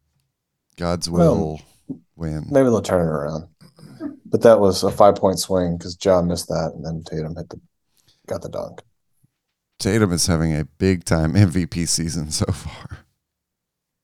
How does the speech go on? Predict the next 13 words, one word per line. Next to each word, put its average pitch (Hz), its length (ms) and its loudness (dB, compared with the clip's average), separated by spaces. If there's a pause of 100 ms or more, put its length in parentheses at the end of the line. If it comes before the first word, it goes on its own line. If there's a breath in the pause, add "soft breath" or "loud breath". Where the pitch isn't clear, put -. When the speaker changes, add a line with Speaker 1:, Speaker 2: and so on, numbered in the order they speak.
(240)
Speaker 1:
Where's 95 200 -6
he 107 140 2
at 90 100 4
on 82 220 0 (420)
points - 960 -4 (800)
per 76 260 -8 (100)
game? 78 680 -4 (1800)
Tatum 101 320 6
seventh 95 600 4
at - 140 -6
thirty 110 760 4
a 85 80 4
game. 80 560 0